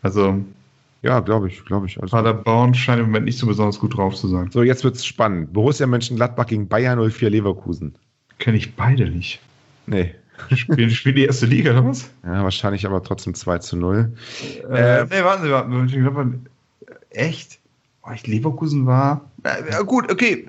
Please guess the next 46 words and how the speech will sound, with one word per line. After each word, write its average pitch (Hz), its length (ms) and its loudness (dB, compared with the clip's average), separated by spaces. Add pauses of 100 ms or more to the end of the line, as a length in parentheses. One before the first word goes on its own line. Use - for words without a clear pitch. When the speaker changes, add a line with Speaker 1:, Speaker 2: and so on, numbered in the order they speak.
(140)
Speaker 1:
ist 220 120 -4
in 196 60 2
Ordnung, 175 240 2
machen 147 200 0
Sie 104 80 0
mal, 104 140 2
aber 123 360 2
Speaker 2:
Jetzt 156 140 0
wird's 220 160 0
spannend, 196 300 0
weil 131 80 0
das 135 120 -4
ist 165 160 -12
die, 151 180 2
ähm, 139 200 0
die 127 100 0
Mannschaft, 147 340 -2
die 135 80 0
jetzt 123 180 0
eigentlich 127 280 -2
fast - 300 -4
absteigt, - 480 -2
ist 139 60 0
aber 131 100 2
die - 80 2
einzige 135 420 0
oder 117 180 0
mit 127 360 0
die 131 120 2
einzige 123 340 0
Mannschaft 123 440 0
oder 104 240 0
eine 110 200 2
der 98 100 0
ersten 131 260 0
Mannschaften, 117 420 0
die 95 100 -2
die 90 100 -8
Bayern 110 300 0
geschlagen 110 380 -2
haben 104 120 0
in 95 60 -2
der 95 80 2
Hinrunde, 117 280 2
glaub 92 200 0
ich. 113 100 -2